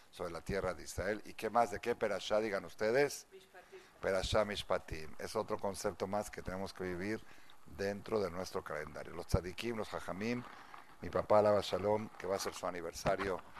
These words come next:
Speaker 1: de este Shabbat en ocho, el cuatro de Adar, él siempre ponía en el pizarrón a los niños, era moré, antes de que entren los niños, ya entraban, estaban en el pizarrón.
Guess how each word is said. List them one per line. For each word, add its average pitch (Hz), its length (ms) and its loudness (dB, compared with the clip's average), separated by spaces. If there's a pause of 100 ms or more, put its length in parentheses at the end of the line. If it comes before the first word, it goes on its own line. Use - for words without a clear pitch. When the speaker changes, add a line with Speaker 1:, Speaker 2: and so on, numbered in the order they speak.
(220)
Speaker 1:
de 92 80 -4
este 98 160 -2
Shabbat 90 360 0
en 87 120 -6
ocho, 95 240 -4
el 85 60 -8
cuatro 87 360 -2
de 85 60 -2
Adar, 101 360 2 (520)
él 95 160 -6
siempre 101 340 -6
ponía 92 240 -2
en 92 60 -2
el 87 100 -6
pizarrón 87 680 -4
a 82 80 -6
los 78 200 -8
niños, 95 540 -6 (140)
era 87 160 -2
moré, 92 360 0 (520)
antes 120 240 0
de 110 100 -2
que - 80 -2
entren 101 220 -2
los 98 80 -4
niños, 98 120 -6
ya 113 120 2
entraban, 117 340 0
estaban 104 280 0
en - 20 0
el 98 60 -6
pizarrón. 87 440 -4